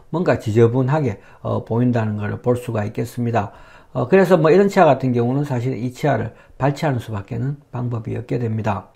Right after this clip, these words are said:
이건 이제 이런 거를 우리들이 타입 원이라고 얘기를 하게 됩니다.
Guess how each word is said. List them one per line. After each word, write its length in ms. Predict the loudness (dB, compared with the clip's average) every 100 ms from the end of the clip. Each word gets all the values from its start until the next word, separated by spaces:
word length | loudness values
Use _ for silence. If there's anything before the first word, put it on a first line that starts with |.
| _
이건 180 | 6 8
이제 140 | 10
이런 180 | 10 10
거를 160 | 10 8
우리들이 320 | 6 2 -2
타입 320 | 2 2 4
원이라고 480 | 2 2 0 -2 -6
얘기를 280 | -8 -8 -8
하게 200 | -8 -8
됩니다. 480 | -6 -6 -6 -8